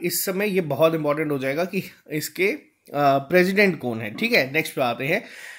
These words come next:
यूनाइटेड नेशन इंटरनेशनल मदर, अ, डे, अर्थ डे जो है, ये ऑब्जर्व किया जाता है, जिसको हम अर्थ डे के नाम से भी जानते हैं। ये पूरे ग्लोब में अब, अ, कब ऑब्जर्व किया जाता है? ये पूरे,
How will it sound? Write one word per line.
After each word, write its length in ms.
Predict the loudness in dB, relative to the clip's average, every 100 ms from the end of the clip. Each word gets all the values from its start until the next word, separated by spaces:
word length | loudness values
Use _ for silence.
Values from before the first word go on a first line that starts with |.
| -20 -14 2
यूनाइटेड 400 | 8 8 8 4
नेशन 220 | 4 4
इंटरनेशनल 600 | 2 4 4 4 2 0
मदर, 360 | 2 2 2 0
अ, 840 | -4 -10 4 8 8 8 4 0
डे, 340 | 4 4 2 4
अर्थ 340 | 6 6 2 -2
डे 260 | 4 4
जो 160 | 4 0
है, 180 | 0 0
ये 140 | 0
ऑब्जर्व 260 | 0 -2 -4
किया 180 | -4
जाता 240 | 0 0 0
है, 80 | -4
जिसको 280 | -6 -6
हम 120 | -6 0
अर्थ 260 | 0 0 -2
डे 140 | -4
के 140 | -4
नाम 200 | -4 -4
से 160 | -4 -6
भी 160 | -4 -4
जानते 440 | -6 -6 -6 -6
हैं। 80 | -4
ये 240 | -2 -2
पूरे 420 | -4 -4 -4 -2 -2
ग्लोब 360 | 0 0 0
में 260 | -2 -2 -2
अब, 220 | -2 -2
अ, 80 | -4
कब 280 | 0 0 2
ऑब्जर्व 320 | -2 0 0 0
किया 180 | -2
जाता 280 | 0 -2 0
है? 200 | -4 -4
ये 160 | -4 -6
पूरे, 500 | -6 -4 0 0